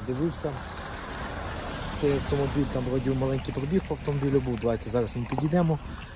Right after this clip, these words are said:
Ціна три двісті доларів, можливо, він тоді дорожче був, шістдесят п'ять тисяч пробіга. Восьмиклапаний двигун, всі як хочуть, питають в мене люди. Ось така вазівка. Давайте я продублюю ще раз номер телефона:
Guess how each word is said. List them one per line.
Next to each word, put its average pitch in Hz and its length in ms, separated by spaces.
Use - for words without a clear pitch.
Ціна 143 280
три 135 220
двісті 127 340
доларів, 139 440
можливо, 131 280
він 131 100
тоді 120 200
дорожче 131 420
був, 123 180
шістдесят 120 320
п'ять 120 180
тисяч 117 300
пробіга. 147 460
Восьмиклапаний 120 680
двигун, 131 340
всі 151 200
як 147 100
хочуть, 131 340
питають 120 380
в - 40
мене 113 160
люди. 110 280
Ось 113 100
така 120 220
вазівка. 131 460
Давайте 120 400
я - 20
продублюю 120 440
ще 117 160
раз 113 160
номер 113 180
телефона: 139 540